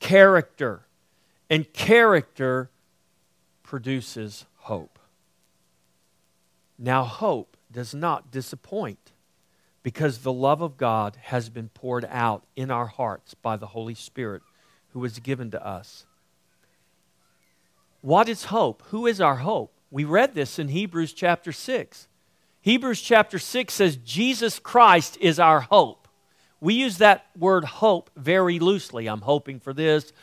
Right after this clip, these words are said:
I'm hoping for that. I hope this happens. I hope that happens." No, the Bible is very clear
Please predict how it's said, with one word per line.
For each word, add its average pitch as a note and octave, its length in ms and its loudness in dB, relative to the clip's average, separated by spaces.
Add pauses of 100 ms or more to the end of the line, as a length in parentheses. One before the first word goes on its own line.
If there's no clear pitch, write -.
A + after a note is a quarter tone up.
(160)
I'm A2 160 -6
hoping C#3 400 -2
for B2 180 -10
that. C#3 480 4 (220)
I A2+ 120 -6
hope C#3+ 280 -4
this E3 220 -6
happens. C#3+ 520 -2
I G#2 120 -4
hope C#3 260 -8
that D3+ 240 2
happens." C#3+ 760 -6 (1120)
No, G3 160 4
the E3+ 140 0
Bible G#3 500 4
is C3+ 140 -4
very G3+ 420 2
clear E3+ 640 2